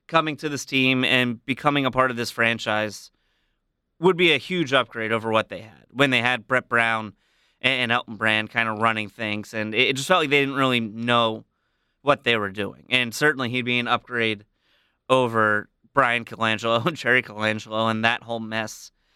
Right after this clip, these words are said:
um, that we remember not so fondly, but it, it's hard to forget how that blew up so quickly. And kind of look at what Daryl Morey's done, and, and I understand that his hands have been somewhat tied by the lack of assets and the lack of flexibility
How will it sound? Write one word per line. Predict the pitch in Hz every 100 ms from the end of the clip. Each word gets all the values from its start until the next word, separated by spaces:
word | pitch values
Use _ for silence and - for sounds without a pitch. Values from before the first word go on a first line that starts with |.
| _ _ -
um, | 117 107 104 107 -
that | 117 120
we | 123
remember | 110 110 107
not | 131 135
so | 123
fondly, | 160 160 117 113
but | 120 127 120 _ _ _ -
it, | 151
it's | 143 -
hard | 139 135
to | -
forget | 120 120 110 123 110
how | 117 113
that | 107 113 113
blew | 117 110 107 -
up | 113 107 _ _ _ _ _ _ _
so | - 143
quickly. | 123 180 196 117 110
And | 131 135 127 - _ _ _ _ _ _ _ _ _ _ -
kind | 185 220
of |
look | 226 240
at |
what | 220 165
Daryl | 185 190
Morey's | 180 175 -
done, | 170 190
and, | 170 165
and | 165
I | 208
understand | 214 - 151 180
that | 156
his | 120
hands | 135 147 151
have | 127
been | 123
somewhat | 143 135 -
tied | 113 117 135 135 _ _ _ _ _
by | 143
the | 131
lack | 120 123 139
of | 117 -
assets | 117 123 151 143
and | 123
the | 117
lack | 117 131 123
of |
flexibility | - 139 - - - 117 123 131